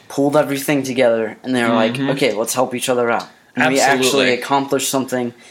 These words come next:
Speaker 1: with positivity and, you know, like, the military helping out. That was really,
Speaker 2: Mm-hmm.
Speaker 1: it was, it was crazy to see that, and you could just feel the unity,
Speaker 2: Mm-hmm.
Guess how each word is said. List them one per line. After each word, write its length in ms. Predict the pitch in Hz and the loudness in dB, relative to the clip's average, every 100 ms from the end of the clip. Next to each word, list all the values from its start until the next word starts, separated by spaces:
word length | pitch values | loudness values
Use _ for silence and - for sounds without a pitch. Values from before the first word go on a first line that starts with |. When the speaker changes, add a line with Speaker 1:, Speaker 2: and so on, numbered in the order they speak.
| - - - | -18 -16 -4
Speaker 1:
with 260 | 127 120 | -2 -2
positivity 960 | - 131 127 127 - 123 120 117 113 113 | 0 0 2 -2 -4 -2 -2 -2 -2 -2
and, 420 | 113 107 104 98 - - _ _ _ | -2 -2 -2 -6 -10 -14 _ _ _
you 100 | - | -4
know, 180 | 120 107 | 0 0
like, 200 | 104 104 | -2 -4
the 60 | 104 | -4
military 600 | 107 143 135 135 135 127 | 0 2 2 2 0 0
helping 360 | 131 127 131 127 | 0 0 0 0
out. 180 | 120 | 0
That 120 | 98 127 | 0 0
was 220 | 127 117 | 0 -2
really, 440 | 135 139 131 120 - _ _ 131 | 0 2 2 -2 -6 _ _ -4
Speaker 2:
Mm-hmm. 300 | 127 127 127 | 0 0 0
Speaker 1:
it 60 | |
was, 340 | 127 110 - - | 0 -2 -4 -8
it 100 | - 127 | -8 -4
was 300 | 123 110 - - - - | -4 -4 -10 -18 -20 -16
crazy 400 | - 143 139 131 | -2 0 2 0
to 100 | 113 | -2
see 240 | 110 - 131 | -4 -2 0
that, 260 | 113 107 | 2 0
and 140 | 117 113 | -2 -4
you 60 | |
could 120 | 113 117 | -6 -2
just 300 | 135 - - | -2 -2 -4
feel 260 | 151 143 | 0 0
the 140 | 127 107 | 0 -4
unity, 560 | 120 127 123 143 143 - _ | -2 -2 0 -2 -4 -10 _
Speaker 2:
Mm-hmm. 380 | 131 135 131 | -2 0 -2